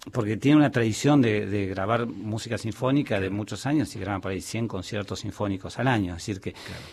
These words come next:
Speaker 1: entonces poder ese, armar esa, esa producción con ellos, este, discutiendo, ah, est-, estos, esta diversidad de aspectos fue sumamente enriquecedor. Este, y por otro lado quedó material que se pasa en Alemania y lo podemos ver nosotros a través de Contar Ahora.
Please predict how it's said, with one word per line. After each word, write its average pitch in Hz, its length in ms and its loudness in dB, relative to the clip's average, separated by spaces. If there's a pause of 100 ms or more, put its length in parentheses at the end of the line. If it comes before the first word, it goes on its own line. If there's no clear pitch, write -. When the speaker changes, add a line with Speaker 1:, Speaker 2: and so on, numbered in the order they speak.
(120)
Speaker 1:
entonces 135 380 0
poder 170 360 4
ese, 117 840 2 (200)
armar 120 400 4
esa, 113 240 -2
esa 107 180 -2
producción 107 420 -2
con 117 220 2
ellos, 98 420 0 (220)
este, 90 800 -4
discutiendo, 107 1120 2
ah, 107 300 -4
est-, 113 320 -6
estos, 101 380 -2 (340)
esta 117 160 -4
diversidad 117 460 2
de 127 60 2
aspectos 135 380 -2
fue 127 160 -2
sumamente 127 380 0
enriquecedor. 113 640 -2 (480)
Este, 110 520 -2
y 120 200 0
por 127 160 2
otro 123 160 0
lado 135 180 4
quedó 123 160 0
material 131 480 0
que 135 100 -2
se 104 120 -6
pasa 92 360 -4
en 92 60 -4
Alemania 151 760 2
y 110 360 0
lo 104 120 -2
podemos 117 240 2
ver 120 120 4
nosotros 120 360 -4
a 110 60 -4
través 107 120 -2
de 117 80 -2
Contar 113 280 0
Ahora. 90 300 -2